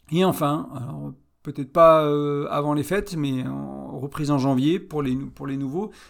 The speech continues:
S'il y en a qui ont besoin d'être accompagnés dans leur relation, dans ce qui traverse au niveau du couple, moi je propose un accompagnement, ce que j'ai appelé le développement relationnel.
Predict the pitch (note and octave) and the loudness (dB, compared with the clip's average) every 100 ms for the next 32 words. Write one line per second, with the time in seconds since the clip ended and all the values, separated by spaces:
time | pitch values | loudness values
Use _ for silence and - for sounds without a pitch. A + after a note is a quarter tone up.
0 | - - D#3 E3 D#3 C#3+ D3 D#3+ C#3+ E3+ | -20 -8 -4 -4 -4 -4 -2 -2 -2 -4
1 | E3+ D#3+ D#3 D3+ F3 - - C#3+ C3+ C3+ | -4 -4 -2 -2 -2 -8 -8 -6 -4 -4
2 | C3+ C3+ D3 D3 D#3+ C#3 - - D3 C#3+ | -6 -6 -8 -6 -6 -10 -14 -10 -8 -6
3 | D3 C#3 B2+ B2+ B2 F3+ D#3 - C3+ D3 | -4 -4 -2 -6 -8 -8 -8 -8 -12 -10
4 | C#3+ C#3 C3+ C3 C#3+ C#3+ D3 D3 - B2+ | -6 -6 -6 -8 -6 -4 -2 -4 -6 -12
5 | C3 - D3 C3+ B2+ C3 C#3+ C3 C#3 C#3+ | -12 -10 -6 -4 -4 -4 -4 -4 -4 -4
6 | - C#3 C#3+ | -6 -6 -6